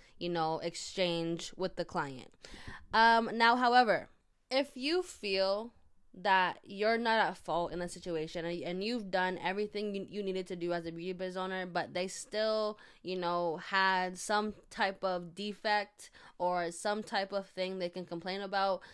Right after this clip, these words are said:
then you can still apologize without accepting any of the blame. So empathize with your client and say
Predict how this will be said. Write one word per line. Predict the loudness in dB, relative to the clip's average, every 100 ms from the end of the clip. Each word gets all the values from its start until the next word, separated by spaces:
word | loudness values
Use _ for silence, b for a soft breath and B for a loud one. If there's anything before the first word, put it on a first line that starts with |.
| B
then | 0 2 2 -2 B B
you | -2
can | 0 -2
still | 0 -2
apologize | 0 2 2 2 0 0 -2 -4
without | -4 -4 -2 4 4 4
accepting | 0 -4 -4 -2 -2 -2 -2 -8 -12 -20 _ -2
any | 2 4
of | 4
the | 2
blame. | -2 -6 -8 -18
So | 0 4 4 2 B B 0
empathize | 0 2 0 4 6 6 2
with | -4 -4
your | -4
client | -2 0 0 -2 -4
and | -6 -4
say | -2 0 -2 -6